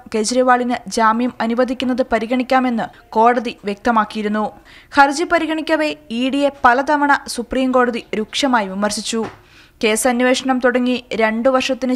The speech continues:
ശേഷമുള്ള അറസ്റ്റിലും സത്യം കണ്ടെത്താൻ രണ്ടു വർഷം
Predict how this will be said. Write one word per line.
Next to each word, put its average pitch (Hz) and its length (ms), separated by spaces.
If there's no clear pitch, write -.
ശേഷമുള്ള 247 440
അറസ്റ്റിലും 214 480
സത്യം 311 400
കണ്ടെത്താൻ 302 400
രണ്ടു 254 300
വർഷം 294 240